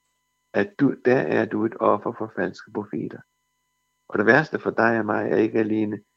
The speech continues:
vil andre så nemt sige til os, at vi har det da jo ikke været værre end mange andre, så vi skal nok klare os foran Gud. Tag det bare helt roligt. Sådan vil andre sige. Samtidig har vi selv en syndig natur,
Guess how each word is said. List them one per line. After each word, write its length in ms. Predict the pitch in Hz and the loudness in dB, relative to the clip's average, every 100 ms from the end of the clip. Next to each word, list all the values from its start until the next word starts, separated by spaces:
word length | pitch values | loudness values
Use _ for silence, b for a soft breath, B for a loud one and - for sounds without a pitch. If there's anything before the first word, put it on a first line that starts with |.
| _ _ _ - | _ _ _ -10
vil 140 | 113 | -2
andre 340 | 120 127 156 160 | 0 2 0 -2
så 120 | - | 0
nemt 240 | 117 95 - | 2 2 0
sige 200 | 131 107 | -2 -2
til 160 | 120 | 2
os, 260 | 110 107 - - _ - | 0 0 -6 -16 _ -10
at 100 | 101 | -4
vi 80 | |
har 140 | 147 131 | -2 0
det 140 | 101 | 0
da 60 | 95 | 0
jo 80 | 101 | 0
ikke 260 | 135 135 | -2 0
været 220 | 95 95 | 0 2
værre 260 | 90 104 120 | 2 0 0
end 80 | 110 | -4
mange 280 | 92 101 - | -6 -6 -8
andre, 380 | 98 98 117 - _ _ _ _ | -8 -8 -10 -12 _ _ _ _
så 140 | - | -4
vi 240 | 101 127 151 | 0 0 0
skal 220 | - 98 | -4 0
nok 200 | 110 139 | 0 -2
klare 380 | 131 117 123 110 | -6 -4 -2 -4
os 140 | - | -4
foran 280 | 107 101 104 | -2 -2 -2
Gud. 280 | 104 98 - _ _ _ _ _ _ - | -2 -4 -4 _ _ _ _ _ _ -2
Tag 180 | 147 147 | 2 4
det 80 | |
bare 180 | 113 110 | 2 0
helt 260 | 117 - 101 | -2 -4 -2
roligt. 380 | 90 92 - - _ _ _ _ _ _ _ _ _ _ _ _ _ | -2 -2 -8 -20 _ _ _ _ _ _ _ _ _ _ _ _ _
Sådan 260 | - 139 143 | -2 0 0
vil 140 | 151 - | -2 -2
andre 300 | 143 165 156 | -2 -2 -6
sige. 460 | - 101 95 - _ _ _ _ _ _ _ _ - | -6 -8 -8 -10 _ _ _ _ _ _ _ _ -4
Samtidig 600 | 131 123 139 151 143 127 | 2 2 2 -4 -4 -4
har 100 | 113 | -6
vi 100 | 120 | -2
selv 320 | - 139 - | 0 0 0
en 120 | 120 | -8
syndig 360 | - 123 123 123 | -4 -4 -4 -4
natur, 560 | - - 156 - - | -6 -4 -4 -4 -6